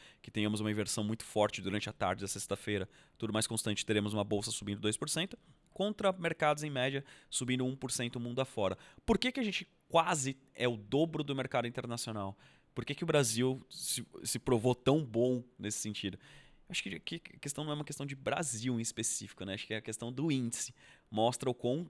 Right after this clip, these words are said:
o quão concentrado nós somos, né? É, em função de uma preponderância muito grande de alguns setores dentro do Ibovespa, a gente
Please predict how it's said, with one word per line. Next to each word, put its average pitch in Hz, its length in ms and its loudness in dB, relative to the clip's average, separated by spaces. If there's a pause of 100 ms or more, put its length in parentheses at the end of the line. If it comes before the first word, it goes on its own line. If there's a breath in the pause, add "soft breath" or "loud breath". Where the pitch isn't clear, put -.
o 87 80 -16
quão 127 220 0
concentrado 131 760 2
nós 123 160 -2
somos, 101 400 -4
né? 98 180 -4 (360 loud breath)
É, 95 420 2
em 117 120 -2
função 123 600 2
de 117 460 0
uma 110 200 0
preponderância 113 640 0
muito 117 160 -4
grande 113 320 0
de 104 440 -2
alguns 104 340 2
setores 117 480 -2
dentro 107 220 -6
do 101 100 -8
Ibovespa, 98 640 -2 (480)
a - 40 -12
gente 101 280 -6